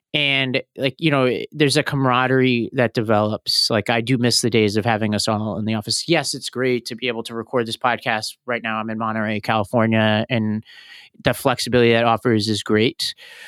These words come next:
But at the same time, I do miss showing up to the office every day and having that serendipitous communication. And it's even, I think it's even more fun when you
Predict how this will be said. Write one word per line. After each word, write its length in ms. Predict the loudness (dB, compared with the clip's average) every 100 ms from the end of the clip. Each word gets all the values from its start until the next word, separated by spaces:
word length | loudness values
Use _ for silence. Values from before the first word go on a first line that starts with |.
| -20 -6 0
But 160 | 2
at 100 | 2
the 40 | 0
same 160 | -2
time, 140 | 0 0
I 60 |
do 140 | 2 2
miss 320 | 2 2 0
showing 320 | -2 0 0 0
up 60 |
to 100 | 0
the 100 | 2
office 420 | 4 2 0 -2
every 260 | -2 0 0
day 300 | 2 2 2
and 120 | 0
having 220 | 0 0
that 140 | 0 0
serendipitous 640 | 0 0 0 -2 -2 -2
communication. 800 | -2 -4 -2 0 0 0 0 -2 -6 -4
And 140 | -2 -2
it's 160 | -4 2
even, 460 | 4 4 2 0 -4 _ _ _ _ _ _ _ -4
I 100 | 0
think 140 | 2
it's 80 | 2
even 200 | 4 4
more 160 | 2 0
fun 260 | 0 -2 -2
when 160 | -4
you 140 | -4